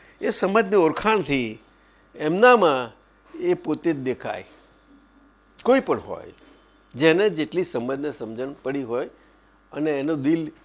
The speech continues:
મળ્યું હોય, એમની આ બે આંખોએ આંખોએ મળી હોય, કારણ કે એમની બે આંખો એમની છે જ નહીં. એટલા માટે કહેતા, "મારી આંખની જોડે આંખમાં મિલાવતું." દાદા બગ-, બહુ વસ્તુ સમજવાની.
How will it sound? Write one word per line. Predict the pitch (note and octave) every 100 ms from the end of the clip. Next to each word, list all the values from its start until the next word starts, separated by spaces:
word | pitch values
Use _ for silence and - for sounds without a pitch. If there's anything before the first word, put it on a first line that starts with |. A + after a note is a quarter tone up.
| _ -
મળ્યું | A#2+ F3+ F3+
હોય, | G#2 G#2 - - _ - - -
એમની | D#3 D#3 F3 F#3 F3+ - -
આ | - D#3+
બે | D#3 D3
આંખોએ | F#3 D#3 D#3 F#3 F#3
આંખોએ | E3+ D#3+ F#3+
મળી | F#3 D#3 C#3+
હોય, | B2 A2 G#2+
કારણ | - C#3 D3
કે | D3
એમની | C3+ D#3+ E3
બે | D#3
આંખો | D#3 D3+
એમની | D3 D#3 D#3
છે | - D3 D#3+
જ | C3
નહીં. | A2+ G2+ G2 - - - _ _ _ - - -
એટલા | F#3 F#3 A#3
માટે | F3 D#3+
કહેતા, | E3 D#3+ D#3+ D#3+
"મારી | D3+ D3+ D#3
આંખની | C3+ - D#3 C#3+
જોડે | C#3+
આંખમાં | C3 B2 C#3 A#2+
મિલાવતું." | A2+ G#2 G2 - F#2 D#2+ - _ _ _ _ _ -
દાદા | C3 B2
બગ-, | B2+ B2+ A#2+
બહુ | D#3 G#3 C#3+
વસ્તુ | B2+ - C#3+ A2+
સમજવાની. | A2+ A#2 G#2 A2 G#2